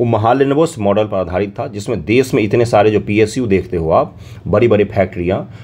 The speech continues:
वो इन्हीं के समय में सरकारी फैक्ट्रियाँ स्थापित की गई थी। इन्हीं का मॉडल था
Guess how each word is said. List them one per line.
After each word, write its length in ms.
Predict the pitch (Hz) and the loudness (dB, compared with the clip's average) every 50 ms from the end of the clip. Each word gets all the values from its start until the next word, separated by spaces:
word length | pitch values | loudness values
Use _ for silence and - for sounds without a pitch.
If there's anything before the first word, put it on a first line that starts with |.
| - - | -8 -2
वो 140 | 131 143 139 | 0 2 4
इन्हीं 220 | 165 170 185 180 | 6 4 4 4
के 80 | 160 135 | 2 0
समय 200 | 110 104 95 92 | -2 -2 -4 -4
में 60 | 98 | -4
सरकारी 420 | 98 - 104 95 - 95 92 98 | -4 -4 -4 -2 0 0 0 0
फैक्ट्रियाँ 380 | 95 - 85 80 - - 113 104 | -2 -4 -6 -6 -4 -4 -4 -4
स्थापित 360 | - - 107 95 101 92 - | -2 -2 -2 0 2 0 0
की 120 | - 82 73 | -2 -4 -6
गई 100 | 73 69 | -6 -6
थी। 80 | - | -2
इन्हीं 200 | - 113 131 151 | 2 2 2 4
का 120 | 147 - 110 | 4 2 2
मॉडल 300 | 101 95 92 101 98 - | 2 2 2 2 2 0
था 320 | - 92 123 160 - - | 0 -2 -4 -4 -6 -12